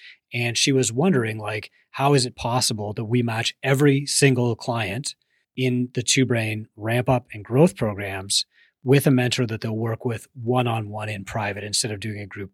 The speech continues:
coaching program?" So what I wanna start with is why we publish so much stuff for free. And my goal here, I'm gonna be completely candid with you, is that I want you to take the free stuff.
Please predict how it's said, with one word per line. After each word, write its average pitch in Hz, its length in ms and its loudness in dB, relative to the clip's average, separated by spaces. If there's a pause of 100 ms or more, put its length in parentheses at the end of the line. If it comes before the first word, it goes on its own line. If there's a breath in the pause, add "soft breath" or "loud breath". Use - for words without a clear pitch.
(140)
coaching 98 300 -8
program?" - 420 -14 (640 loud breath)
So 165 340 6 (140)
what 175 140 6
I 269 60 8
wanna 233 200 6
start 127 320 0
with 104 340 -6
is 110 400 -2 (100)
why 131 320 2
we 143 140 4
publish 117 460 -2
so 113 140 -2
much 110 260 -2
stuff 101 260 -4
for 107 220 -10
free. - 340 -16 (360 loud breath)
And 120 320 0
my 123 140 4
goal 139 280 6
here, 175 320 6
I'm 123 100 2
gonna 117 140 0
be 110 280 2
completely 147 840 2 (220)
candid 135 340 4
with 151 220 2
you, 196 220 2 (400 loud breath)
is 127 180 2
that 123 120 0
I 123 60 0
want 135 280 4
you 180 60 2
to 151 60 -2
take 165 200 2
the 156 60 -4
free 143 200 2
stuff. 185 440 -2